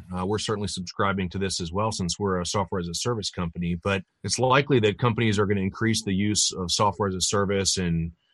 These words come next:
cloud-based remote connectivity services in order to sustain, uh, operability and enable and support employees while they work from home. So things like standing up remote working services could,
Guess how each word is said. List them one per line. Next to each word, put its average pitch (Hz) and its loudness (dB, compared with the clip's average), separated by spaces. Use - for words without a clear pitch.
cloud-based 98 4
remote 95 0
connectivity 98 -2
services 113 0
in 101 -2
order 101 2
to 92 0
sustain, 110 4
uh, 101 0
operability 110 6
and 98 4
enable 107 4
and 101 4
support 107 2
employees 107 4
while 101 2
they 95 2
work 95 2
from 98 -2
home. 107 0
So 98 2
things 113 4
like 95 2
standing 110 4
up 101 2
remote 101 4
working 107 2
services 101 2
could, 104 4